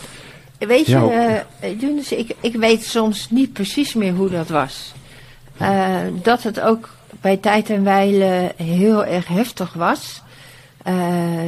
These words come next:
Speaker 1: dat vond ik ook wel. Eh, de, dat hele gedoe in die koffiebar wat ik zei, en, eh, dat heeft echt wel een wissel geslagen. Dat, eh, eh,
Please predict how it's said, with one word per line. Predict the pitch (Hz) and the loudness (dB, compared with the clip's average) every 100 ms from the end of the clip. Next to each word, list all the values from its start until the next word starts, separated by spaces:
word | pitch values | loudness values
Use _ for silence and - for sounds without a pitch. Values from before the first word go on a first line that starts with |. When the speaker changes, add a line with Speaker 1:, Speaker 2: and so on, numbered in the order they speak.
| 180 | -6
Speaker 1:
dat | 180 196 202 | 0 0 0
vond | - - - 208 240 220 | -10 -16 -6 -4 -2 -4
ik | 208 - | -4 -4
ook | 175 175 | -6 -4
wel. | 160 170 220 233 | -4 0 -2 -4
Eh, | - 190 175 165 160 160 - - - - - - | -8 -6 -4 -4 -4 -8 -14 -20 -20 -20 -20 -12
de, | 180 170 160 160 160 156 151 - | -2 0 2 0 0 -2 -4 -6
dat | 175 175 | -4 -2
hele | 175 175 170 | 2 2 2
gedoe | - 175 185 180 | -2 -2 -2 -2
in | - 170 | -4 -2
die | 165 156 | -4 -6
koffiebar | - 180 196 165 151 156 | -6 -6 -4 -4 -2 -2
wat | 151 147 | -2 -8
ik | 156 | -10
zei, | - 156 143 151 | -2 0 0 -2
en, | - 151 151 | -4 -6 -4
eh, | 147 147 147 | -4 -6 -6
dat | 160 156 | -8 -4
heeft | 160 151 - - | -4 -4 -10 -4
echt | 196 - | -4 -2
wel | 180 156 | -4 -2
een | 156 147 | 0 2
wissel | 202 - 170 | 2 0 -4
geslagen. | 165 - 156 156 147 147 165 | -4 -6 -2 -2 -4 -6 -8
Dat, | 151 - | -8 -8
eh, | 160 151 151 - - - - - - - 170 160 156 | -6 -4 -6 -10 -20 -20 -20 -20 -10 -4 -2 0 -2
eh, | 151 | -4